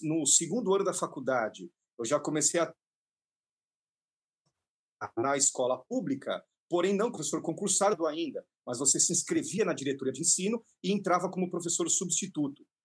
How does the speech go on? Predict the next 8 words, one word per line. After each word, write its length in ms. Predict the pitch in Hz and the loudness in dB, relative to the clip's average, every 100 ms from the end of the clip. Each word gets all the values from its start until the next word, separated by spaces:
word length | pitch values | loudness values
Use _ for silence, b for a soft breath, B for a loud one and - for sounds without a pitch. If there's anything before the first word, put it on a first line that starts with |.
| _ - | _ 0
Substituto 1400 | 185 170 175 - 196 233 208 220 214 196 170 139 135 139 | 0 2 -2 0 0 0 -2 -2 2 4 4 4 2 0
não 440 | 151 185 226 226 220 | 2 4 4 2 2
eventual, 720 | 190 185 185 180 160 131 117 | 2 2 0 2 4 4 2
como 200 | - 135 | -2 -4
acontece 760 | 135 127 139 139 - 151 147 - | -4 -4 0 2 2 2 0 -2
hoje 280 | 143 135 147 | -2 -2 -2
em 60 | |
dia. 280 | 131 117 90 | -4 -8 -10